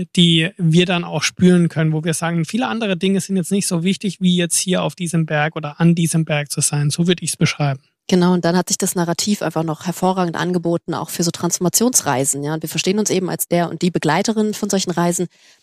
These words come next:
Speaker 2: Und da diesen Berg, der einmal irgendwo auch was ganz,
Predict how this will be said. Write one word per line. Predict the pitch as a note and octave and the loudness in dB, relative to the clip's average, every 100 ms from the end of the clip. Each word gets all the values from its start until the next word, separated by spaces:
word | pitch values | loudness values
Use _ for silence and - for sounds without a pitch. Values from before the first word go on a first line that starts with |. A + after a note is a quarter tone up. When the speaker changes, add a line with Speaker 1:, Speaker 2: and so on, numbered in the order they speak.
| _ | _
Speaker 2:
Und | - E3+ | 0 2
da | E3+ E3 _ _ - | 2 0 _ _ -2
diesen | E3+ E3+ | 2 2
Berg, | E3 E3+ F#3+ - | 4 2 0 -2
der | - E3+ - | 0 0 0
einmal | E3 D#3+ | -2 -2
irgendwo | E3+ E3+ D#3+ | -2 -4 -6
auch | - | -4
was | E3 | -2
ganz, | - E3 - | 0 2 2